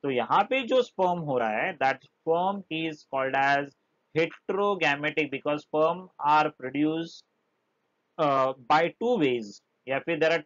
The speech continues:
two different type of sperm are produced। कौन से दो different type of sperm हैं?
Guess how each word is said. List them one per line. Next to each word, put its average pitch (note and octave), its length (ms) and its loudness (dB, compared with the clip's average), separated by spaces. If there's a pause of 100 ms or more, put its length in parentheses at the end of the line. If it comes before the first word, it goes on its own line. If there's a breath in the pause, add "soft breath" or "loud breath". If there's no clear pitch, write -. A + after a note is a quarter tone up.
two A3 180 -2
different E3+ 460 -2
type F#3 220 0
of F3+ 100 -2
sperm E3 320 -2
are D#3 140 2
produced। B2 440 -4 (360)
कौन A3+ 180 0
से B3 180 4
दो A3+ 100 4
different G3 420 -4
type F#3 160 -2
of F#3 100 -4
sperm E3+ 360 -6
हैं? D#3+ 420 -4